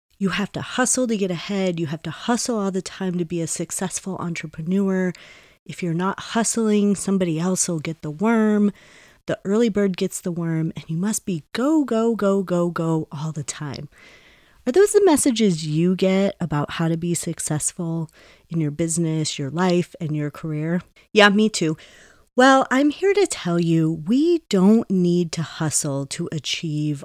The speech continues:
our goals. That's not the goal.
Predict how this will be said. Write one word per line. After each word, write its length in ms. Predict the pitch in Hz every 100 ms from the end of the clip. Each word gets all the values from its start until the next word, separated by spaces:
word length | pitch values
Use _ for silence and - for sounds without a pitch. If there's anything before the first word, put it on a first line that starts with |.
| -
our 340 | 147 143 139
goals. 680 | 139 139 135 110 - - - - _ _ _ _ _ _ -
That's 340 | - 226 - -
not 240 | 254 254
the 80 | 240
goal. 480 | 190 196 190 143